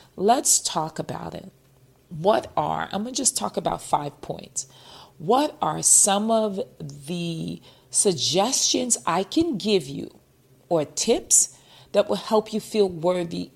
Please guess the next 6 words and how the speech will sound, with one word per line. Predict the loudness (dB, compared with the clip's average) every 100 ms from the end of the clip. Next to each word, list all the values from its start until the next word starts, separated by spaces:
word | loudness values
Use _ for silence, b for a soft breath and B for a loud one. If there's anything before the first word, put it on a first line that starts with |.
| -2
even | 4 6 6 4 2 2 0 -2
when | -2 -4 -2
life | 0 2 2 -2 -10 B B
throws | -14 4 6 6 4 0
you | -2 -8 -6
trash, | -2 -2 0 2 2 -2 -6 -8